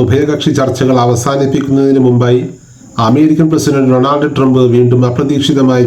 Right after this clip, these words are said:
പ്രഖ്യാപനങ്ങളുമായി രംഗത്തെത്തിയിരിക്കുകയാണ്. ഓഗസ്റ്റ് ഒന്ന് മുതൽ തന്നെ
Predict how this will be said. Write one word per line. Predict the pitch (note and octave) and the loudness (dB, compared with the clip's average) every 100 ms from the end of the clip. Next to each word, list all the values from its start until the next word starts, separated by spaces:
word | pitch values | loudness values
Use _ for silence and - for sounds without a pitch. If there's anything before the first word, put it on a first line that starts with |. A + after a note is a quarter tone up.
| A#2+ | -2
പ്രഖ്യാപനങ്ങളുമായി | G#2 C3 B2 B2+ B2 A#2+ A#2 | -2 -2 0 2 2 2 0
രംഗത്തെത്തിയിരിക്കുകയാണ്. | A2+ A2+ G#2+ G2+ G#2 G2+ F#2+ F2 D#2 - - - - - - - G#2 | 0 0 0 0 0 2 0 0 -2 -10 -20 -20 -20 -20 -16 -4 -2
ഓഗസ്റ്റ് | C3+ D3 D#3 - D3 C3+ | 0 -2 -2 -2 0 0
ഒന്ന് | D3 D#3 D#3 | 2 2 2
മുതൽ | C#3+ C3 B2+ | 0 0 0
തന്നെ | B2 | 2